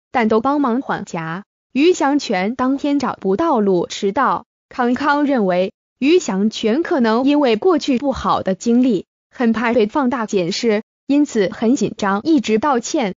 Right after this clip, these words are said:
表现也很卖力。康康也还原当天现场状况，录影过程气氛很好。后来担任评审的黄国伦搞笑说要提早走，改找包小松、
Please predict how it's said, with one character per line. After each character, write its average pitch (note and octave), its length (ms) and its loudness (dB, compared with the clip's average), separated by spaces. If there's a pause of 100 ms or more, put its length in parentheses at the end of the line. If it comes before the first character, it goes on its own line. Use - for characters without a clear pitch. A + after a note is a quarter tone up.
(220)
表 A#3+ 220 2
现 C4+ 380 0
也 F#3+ 240 2
很 G3 260 -2
卖 A#3 260 0
力。 F#3 240 0
康 B3 280 -2
康 B3 300 -2
也 C#4 140 0
还 A#3+ 320 -2
原 G#3+ 200 2
当 D4+ 240 0
天 D#4+ 240 2
现 F4 240 2
场 A3 240 -2
状 G3+ 180 -2
况， G3+ 280 -2 (220)
录 G4+ 260 4
影 G3+ 180 -2
过 C4 240 0
程 A3+ 260 -2
气 C#4 200 -2
氛 G3+ 160 0
很 G#3 300 -2
好。 G#3 420 -4 (260)
后 C4 180 0
来 G3+ 240 2
担 G3+ 220 -2
任 G3+ 240 2
评 A3 240 0
审 G#3+ 180 -2
的 A3 140 -2
黄 G#3+ 320 -2
国 D4 180 2
伦 B3 240 2
搞 G#3 220 0
笑 C4+ 240 0
说 C#4 160 0
要 A#3 240 0
提 A#3 200 -2
早 C4 220 2
走， F3 280 -6 (260)
改 C#4+ 180 2
找 G#3 300 0
包 D4 180 0
小 G3 220 -4
松、 A#3+ 340 -2